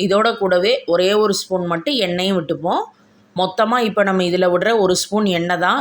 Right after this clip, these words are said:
ரொம்பவே ஆயில் ஃப்ரீயான ஒரு டிஃபன் ரெசிபி. கடுகு, உளுத்தம்பருப்பு ரெண்டையும் சேர்த்துக்கலாம். ரெண்டும் தாளிச்சதும் கொஞ்சமா பெருங்காயத்தை ஆட் பண்ணிட்டு கொஞ்சம் கருவேப்பிலையும் சேர்த்துருவோம்.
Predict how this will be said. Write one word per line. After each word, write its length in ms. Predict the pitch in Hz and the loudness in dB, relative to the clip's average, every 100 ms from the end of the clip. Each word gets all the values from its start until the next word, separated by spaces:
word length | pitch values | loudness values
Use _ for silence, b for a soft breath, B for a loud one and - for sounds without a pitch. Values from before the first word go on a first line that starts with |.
| 190 | 0
ரொம்பவே 380 | 175 196 202 220 202 | 0 2 0 2 2
ஆயில் 200 | 180 190 180 | 2 0 0
ஃப்ரீயான 420 | 190 180 170 190 277 185 | -2 0 -2 -2 -2 0
ஒரு 120 | 175 165 | -2 -2
டிஃபன் 260 | 156 170 165 | -4 -2 -4
ரெசிபி. 360 | - 147 190 285 - _ b b b b _ - | -4 -4 -2 -2 -6 _ b b b b _ -4
கடுகு, 360 | 190 190 208 262 247 | 0 2 2 0 0
உளுத்தம்பருப்பு 580 | 196 185 196 185 175 190 180 | -2 0 2 2 0 -2 0
ரெண்டையும் 340 | 165 165 170 | 0 0 0
சேர்த்துக்கலாம். 520 | 180 160 170 170 208 381 B B _ 190 | -2 -2 -2 0 -2 -2 B B _ -2
ரெண்டும் 320 | 190 202 214 | 0 0 0
தாளிச்சதும் 580 | 185 190 185 190 214 381 - 185 | 0 0 0 -2 -2 -6 -4 -2
கொஞ்சமா 340 | 180 185 180 208 | 0 0 -2 0
பெருங்காயத்தை 540 | 185 185 190 180 175 165 | 0 0 0 0 0 -2
ஆட் 120 | 160 | -2
பண்ணிட்டு 340 | 160 160 160 320 208 | -4 -2 -2 -4 0
கொஞ்சம் 240 | 190 233 | -2 0
கருவேப்பிலையும் 520 | 185 170 175 170 180 175 | -2 0 0 0 -2 0
சேர்த்துருவோம். 460 | 151 160 175 330 | -2 0 0 -2